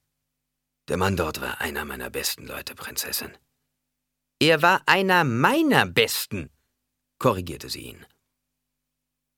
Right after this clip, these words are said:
Tikanik sog bebend die Luft ein und steckte das Messer wieder in die Scheide zurück. „Und was wird aus meinem Transportpiloten?“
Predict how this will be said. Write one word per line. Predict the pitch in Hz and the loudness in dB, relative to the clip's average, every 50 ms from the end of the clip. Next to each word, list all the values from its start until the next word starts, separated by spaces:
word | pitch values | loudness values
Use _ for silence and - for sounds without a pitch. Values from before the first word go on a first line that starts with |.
| _ _ _ - | _ _ _ -2
Tikanik | - 117 107 120 113 131 131 - | 0 0 2 2 2 0 0 0
sog | - 113 98 92 | -2 -4 -4 -2
bebend | 92 101 101 98 101 95 - | -2 -2 -2 -2 -2 -6 -6
die | 98 | -4
Luft | 87 95 107 - - - - | -2 -2 -2 -2 -4 -4 -4
ein | 104 104 101 | -4 -4 -4
und | - 98 - | -4 -4 -4
steckte | - - 107 95 - 101 | -2 -2 -2 -4 -4 -6
das | - 85 - - | -6 -4 -4 -2
Messer | 95 90 87 - 87 78 | -2 -2 0 -2 -2 -2
wieder | 82 80 80 | -4 -4 -6
in | 73 73 | -6 -4
die | 76 | -4
Scheide | 67 - - 65 - - - | -4 -4 -4 -6 -10 -10 -8
zurück. | - - 62 - - - - - _ _ _ _ _ _ _ _ _ _ _ _ _ _ _ _ _ _ _ _ _ _ _ _ _ _ _ _ _ _ _ _ _ _ _ _ _ - | -8 -8 -8 -12 -16 -18 -20 -20 _ _ _ _ _ _ _ _ _ _ _ _ _ _ _ _ _ _ _ _ _ _ _ _ _ _ _ _ _ _ _ _ _ _ _ _ _ -18
„Und | - - 82 | -16 -6 -4
was | 87 90 - | -2 -2 0
wird | 90 90 80 | 0 -2 -2
aus | 80 73 - | -2 -4 -6
meinem | 78 78 78 76 | -6 -6 -6 -8
Transportpiloten?“ | - 80 76 - - - 95 90 - - 92 92 90 90 - 92 90 | -8 -8 -8 -6 -2 -2 -2 -2 -2 -2 -2 -2 -4 -4 -8 -12 -16